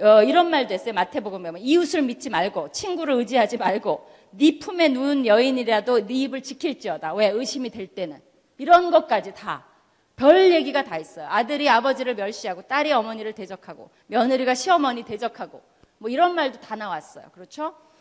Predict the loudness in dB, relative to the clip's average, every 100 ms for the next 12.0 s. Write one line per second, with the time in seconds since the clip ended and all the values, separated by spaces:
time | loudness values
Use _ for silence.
0 | _ 0 2 2 0 -4 -8 -20 _ _
1 | _ _ _ -20 _ -10 -6 -4 -6 -8
2 | -14 _ _ 0 2 2 2 -2 -10 -6
3 | -4 -4 0 2 2 -2 -4 -2 -2 -2
4 | -6 -12 -12 -10 -8 -8 -10 -14 _ _
5 | _ _ _ _ -2 0 0 -2 -4 -6
6 | -12 -16 -16 -16 -18 _ _ _ _ _
7 | _ 2 4 4 2 2 2 2 0 -2
8 | -4 -8 -14 -10 -2 2 4 2 0 0
9 | -2 -8 -6 -6 -8 -12 -10 -6 -4 -4
10 | -6 -10 _ _ _ _ -4 0 0 -2
11 | -8 -12 -12 -14 -16 -18 -16 -12 -14